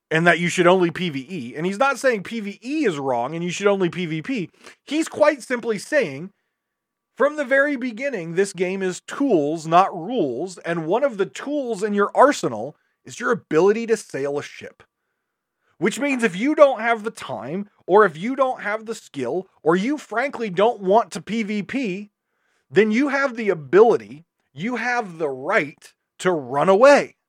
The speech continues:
And no one should be able to say differently. Is it frustrating as a P V P play-, player to chase a ship for two hours? Sure it is. Sure it is. But I promise you in those two hours, you probably had an opportunity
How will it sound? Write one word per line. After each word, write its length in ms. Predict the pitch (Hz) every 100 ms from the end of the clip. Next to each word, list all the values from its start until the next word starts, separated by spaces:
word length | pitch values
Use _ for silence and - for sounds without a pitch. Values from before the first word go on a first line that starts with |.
| _ _ _ -
And 280 | 190 180
no 160 | 190 233
one 280 | 247 254 247
should 220 | - 208
be 120 | 233
able 200 | 233 226
to 60 | 214
say 260 | - 202
differently. 460 | 175 170 - - - _ _ _ _ _ _ _ _ _
Is 140 | 160 165
it 140 | 165
frustrating 720 | - 170 208 - 247 262 285 240
as 140 | 160
a 40 |
P 200 | 151 196
V 180 | 196 202
P 300 | - 175 170
play-, 220 | 151 214 214
player 340 | 196 233 240
to 80 | 165
chase 320 | - 196 220
a 80 | 165
ship 300 | - 220 -
for 100 | 233
two 220 | 247 254
hours? 420 | 254 262 294 - _ _ _ _ _
Sure 300 | - 339 359
it 80 | 185
is. 340 | 95 62 _ _ _ _ _ _ _
Sure 280 | - 320 320
it 80 | 165
is. 320 | 92 - _ _ _ _ _ _ _ _ _ 214
But 80 |
I 80 | 247
promise 420 | 240 285 330 294
you 140 | 262 247
in 80 | 208
those 180 | 196
two 240 | - 247 220
hours, 400 | 208 226 208 160
you 80 | 175
probably 760 | - - 196 220 285 240 233
had 200 | 196 208
an 100 | 208
opportunity 880 | 185 190 175 - 175 202 233 262